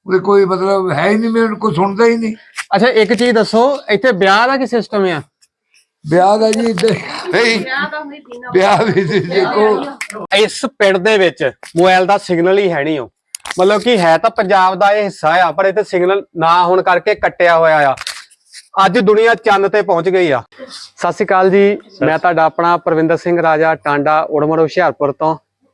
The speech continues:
Speaker 2: ਅੱਜ ਇੱਕ ਨਵਾਂ ਬਲੌਗ ਲੈ ਕੇ ਦੁਬਾਰਾ ਤੁਹਾਡੀ ਕਚਹਿਰੀ 'ਚ ਹਾਜ਼ਰ ਆ। ਤੁਸੀਂ ਮੇਰੇ ਪਿੱਛੇ ਦੇਖ ਰਹੇ ਹੋ, ਮਤਲਬ, ਬਣੇ ਹੋਏ ਘਰ। ਸ਼ਾਇਦ ਤੁਹਾਨੂੰ ਲੱਗਦਾ ਹੋਊਗਾ ਕਿ ਇਹ ਹਿਮਾਚਲ ਆ, but ਨਹੀਂ,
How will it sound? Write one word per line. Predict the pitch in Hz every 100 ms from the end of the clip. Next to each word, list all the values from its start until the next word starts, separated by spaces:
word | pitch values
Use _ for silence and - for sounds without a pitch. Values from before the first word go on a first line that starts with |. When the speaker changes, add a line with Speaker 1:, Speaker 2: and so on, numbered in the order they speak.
| - 139
Speaker 2:
ਅੱਜ | 143
ਇੱਕ | 160 160
ਨਵਾਂ | 151 147 151
ਬਲੌਗ | 143 147 147
ਲੈ | 147 147
ਕੇ | 160
ਦੁਬਾਰਾ | 135 143 160 175
ਤੁਹਾਡੀ | 175 143
ਕਚਹਿਰੀ | 131 143 143 147
'ਚ | 147
ਹਾਜ਼ਰ | 123 110 123
ਆ। | 123 117 _ - - _ _ _ _ _ _ -
ਤੁਸੀਂ | 180 208
ਮੇਰੇ | 202 208
ਪਿੱਛੇ | 196 - 202
ਦੇਖ | 185 175
ਰਹੇ | 190 190
ਹੋ, | 196 190 - _ _ _ _ _ _ _ _ -
ਮਤਲਬ, | 156 156 156 143 139 139
ਬਣੇ | 135 156
ਹੋਏ | 165 165
ਘਰ। | 165 185 147 160 _
ਸ਼ਾਇਦ | 175 165
ਤੁਹਾਨੂੰ | 160 180 160
ਲੱਗਦਾ | 147 139 143 160
ਹੋਊਗਾ | 143 160 165 165 - - - - -
ਕਿ | 170
ਇਹ | 170 160 156 165
ਹਿਮਾਚਲ | 139 175 156 156 147
ਆ, | 151 160
but | 147 147 151
ਨਹੀਂ, | 160 160 175